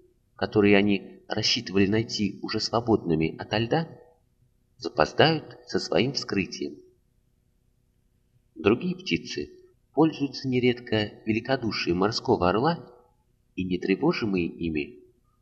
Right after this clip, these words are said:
устраивают гнезда между жердями его жилищ. Особенность строения лап и пальцев морского орла указывает на его пищу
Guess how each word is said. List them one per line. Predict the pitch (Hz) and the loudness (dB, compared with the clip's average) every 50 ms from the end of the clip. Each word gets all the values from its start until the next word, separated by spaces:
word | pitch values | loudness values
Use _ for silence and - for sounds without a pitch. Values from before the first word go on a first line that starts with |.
| _ _ _ | _ _ _
устраивают | - - - - 80 82 80 78 78 80 78 - - | -18 -16 -8 -2 0 0 0 0 0 -2 -4 -2 -2
гнезда | 90 101 131 160 - - - - - - - _ _ _ _ _ _ _ - | 0 0 0 0 -2 -4 -10 -12 -12 -14 -18 _ _ _ _ _ _ _ -6
между | - 80 78 - 76 78 | -4 -2 -2 -2 -4 -6
жердями | - 78 76 76 - - - 151 160 147 139 135 135 - - _ _ - | -4 -4 -4 -4 -2 2 2 2 2 0 -4 -8 -12 -14 -20 _ _ -12
его | - - 98 113 | -4 -2 -2 -2
жилищ. | - 104 87 85 78 - - - - _ _ _ _ _ _ _ _ _ _ _ _ _ _ _ _ _ | -2 -4 -8 -8 -8 -8 -8 -10 -10 _ _ _ _ _ _ _ _ _ _ _ _ _ _ _ _ _
Особенность | - - - - 120 107 107 110 107 104 - | -8 -6 -4 0 0 0 2 0 0 -2 -4
строения | - - 110 110 107 104 101 104 104 104 | -4 0 0 2 2 2 2 2 2 2
лап | 104 110 101 - - - 101 | 2 2 0 0 -2 -10 -12
и | - | -8
пальцев | - 143 165 170 - - - - | -4 -4 -4 -4 -6 -10 -8 -4
морского | 85 80 82 - - - 80 80 80 | -4 -4 -4 -4 -6 -4 0 0 0
орла | 78 78 78 78 71 - - - - _ _ _ _ _ _ _ _ _ _ _ - | 0 0 -2 -4 -4 -6 -8 -16 -20 _ _ _ _ _ _ _ _ _ _ _ -6
указывает | - - - 104 101 90 95 87 90 87 - - 82 | -4 2 4 4 4 4 2 2 2 2 2 0 0
на | 87 | 0
его | 90 85 87 87 | 2 2 2 2
пищу | - - - - - - - 76 76 | 0 -2 -6 -6 -6 -6 -6 -6 -8